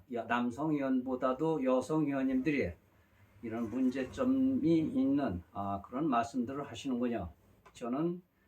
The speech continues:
참된 인식이 지식이고 상식이고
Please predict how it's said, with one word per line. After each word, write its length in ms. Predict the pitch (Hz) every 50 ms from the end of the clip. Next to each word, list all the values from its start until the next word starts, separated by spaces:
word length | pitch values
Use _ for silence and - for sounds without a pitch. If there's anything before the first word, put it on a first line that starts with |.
| _ _ _ _ _ _ _ _
참된 720 | - - - - 165 160 156 151 147 151 170 175 175 165
인식이 760 | 147 147 151 151 147 - - - 151 160 175 175 180 180 180
지식이고 680 | - - 170 156 - - 170 156 170 156 151 127 110 -
상식이고 1000 | - - - - - 170 180 180 170 - - 180 160 143 127 - - - -